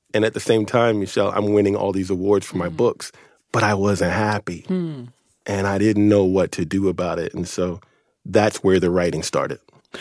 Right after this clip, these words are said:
Speaker 2: So this is where we get to the pain parts. Though there are some hilarious parts in this book, but there are the pain parts, and the pain parts are ones that I think will be familiar to anybody who has relationships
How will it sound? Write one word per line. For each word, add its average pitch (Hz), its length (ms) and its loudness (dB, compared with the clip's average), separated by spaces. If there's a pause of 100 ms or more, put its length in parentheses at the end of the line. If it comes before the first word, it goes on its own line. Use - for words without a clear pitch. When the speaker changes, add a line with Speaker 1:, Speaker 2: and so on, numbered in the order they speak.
(340)
Speaker 2:
So 170 140 0
this 220 260 2
is 202 140 -4
where 170 240 2
we 165 120 0
get 156 300 -2
to 147 260 -4
the 135 120 -8
pain 143 340 0
parts. - 760 -4
Though 151 100 2
there 147 120 2
are 143 40 0
some 160 160 -2
hilarious 139 680 0
parts 135 300 -2
in 120 60 -8
this 131 120 -6
book, - 280 -6
but 147 120 -4
there 151 140 2
are 170 60 4
the 202 100 -2
pain 139 320 0
parts, 147 400 -2
and 151 120 -4
the 147 80 -4
pain 143 260 -4
parts 139 300 -4
are 135 80 -6
ones 135 240 -4
that 151 120 -4
I 131 60 -2
think 135 240 -8
will 143 100 -6
be 139 120 -4
familiar 139 460 -2
to 135 100 -4
anybody 139 400 0
who 143 100 -8
has 139 220 -6
relationships 131 680 -2